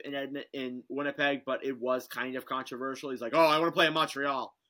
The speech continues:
for, like, the past, like, two years that he was in Winnipeg. You would think he'd be filled up for that, but no.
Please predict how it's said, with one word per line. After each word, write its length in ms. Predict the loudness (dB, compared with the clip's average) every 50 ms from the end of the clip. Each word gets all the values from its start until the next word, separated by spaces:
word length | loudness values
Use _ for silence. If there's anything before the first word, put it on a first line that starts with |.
| _ _ _
for, 100 | -6 -4
like, 260 | -2 -2 -2 -4 -6 _
the 60 | -10 -8
past, 260 | -4 -4 -4 -4 -4
like, 120 | -8 -8
two 180 | -8 -6 -4 -4
years 300 | -2 -2 -2 -2 -4 -2
that 120 | -2 0
he 80 | 0 0
was 140 | 0 -2 -4
in 100 | -6 -6
Winnipeg. 480 | -6 -6 -4 -2 0 0 0 0 -2 _ _ _ _ _ _ _ _ _ _ _ _ _ _ _ _ _ _ _ _ _ _
You 140 | -2 2 4
would 160 | 4 4 4
think 160 | 2 -2 -2
he'd 80 | -2 -2
be 100 | -2 -2
filled 260 | -4 -2 -2 0 0 0
up 160 | 0 -2 -2
for 100 | -2 0
that, 240 | 0 0 0 0 -4
but 140 | -6 -8 -6
no. 280 | -4 -2 -2 -2 -2